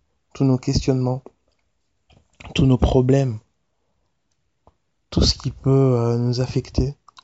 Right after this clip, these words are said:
il le connaît et il veut agir sur toutes ces choses afin de nous donner la paix, la joie et le bonheur. Donc, ma prière encore ce matin, c'est que nous puissions, euh,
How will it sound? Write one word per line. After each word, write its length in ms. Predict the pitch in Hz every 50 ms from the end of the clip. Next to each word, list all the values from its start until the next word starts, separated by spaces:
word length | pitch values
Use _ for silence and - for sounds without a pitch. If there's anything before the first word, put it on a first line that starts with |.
| _ _ _ _ _ _ _ _ _ _ _ _ _ _ _ _ _ _ _ - _ _ -
il 180 | 135 131 131 127
le 80 | 127 123
connaît 460 | - - 127 120 123 120 123 135 _ _ _ _ _ _ _ _ - _ _ _ _ _ _ -
et 100 | 123 123
il 160 | 123 120 113
veut 320 | 107 107 120 131 135 131 - _ _ _ _ _ _ _ _ _ _ _ -
agir 520 | 123 117 113 110 113 117 117 110 - _ _ _ _ _ _ _ _ _ _ _ _ _ _ _
sur 220 | - - 131 -
toutes 200 | - 131 127 -
ces 120 | - 123
choses 300 | 113 - - 123 123 117
afin 200 | 117 110 - 120
de 60 | 123 123
nous 80 | 120
donner 260 | 113 117 117 120 120
la 120 | 117 120 120
paix, 280 | _ - 117 117 127 - _ - - - _ _ _ _ _ _ -
la 160 | 117 117 117
joie 300 | 110 107 120 120 123 123
et 40 | 117
le 60 | 113
bonheur. 500 | 110 107 110 110 113 113 120 123 - _ _ _ _ _ _ _ _ _ _ _ _ _ _ _ _ _ _ _ _ _ _ _ _ _ -
Donc, 100 | 139 123
ma 80 | 123 117
prière 320 | - - - 123 123 120
encore 280 | 120 113 - 117 120 113
ce 120 | - -
matin, 260 | 117 113 113 - 127 123
c'est 140 | 123 123
que 40 | 120
nous 100 | 120 117 113
puissions, 560 | 117 110 - - - 117 117 117 117 117 113
euh, 440 | 110 110 110 110 110 110 107 107